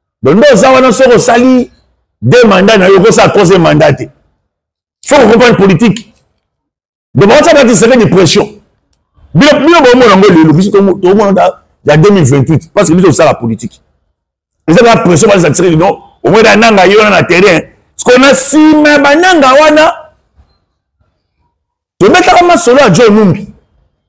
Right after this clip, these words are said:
Bakenda kokutana na Kabila huis clos na Namibie.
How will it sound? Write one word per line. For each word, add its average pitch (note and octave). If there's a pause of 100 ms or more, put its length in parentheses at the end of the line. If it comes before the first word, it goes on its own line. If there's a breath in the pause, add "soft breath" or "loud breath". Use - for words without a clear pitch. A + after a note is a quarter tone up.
(880)
Bakenda A#3
kokutana A3+
na A#3+
Kabila G3+
huis G3
clos G#3
na F3+
Namibie. F#3